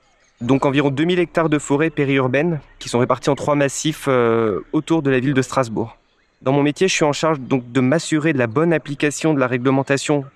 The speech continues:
propre aux réserves, tout en sensibilisant et en aidant le public à s'approprier, euh, ces espaces.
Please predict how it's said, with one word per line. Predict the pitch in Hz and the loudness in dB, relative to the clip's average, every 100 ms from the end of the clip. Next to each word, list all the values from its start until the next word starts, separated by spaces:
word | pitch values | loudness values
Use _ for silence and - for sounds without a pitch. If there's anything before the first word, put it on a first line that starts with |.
| - | -4
propre | 160 - | -2 0
aux | 147 | 0
réserves, | 139 127 175 185 _ _ | 0 0 0 -2 _ _
tout | - 202 | -2 0
en | |
sensibilisant | 180 180 - 156 151 160 180 | 0 -2 0 -2 0 0 2
et | 180 | 2
en | 143 139 | 2 2
aidant | 156 156 175 | 0 0 0
le | 151 | 0
public | - 143 151 190 - - | -2 -2 0 -2 -6 -6
à | - | -4
s'approprier, | 127 147 135 143 135 143 151 | 0 -2 0 -2 0 0 2
euh, | 127 90 - | 2 0 -4
ces | - 143 139 | -4 0 0
espaces. | 135 127 110 - | 0 -2 -4 -6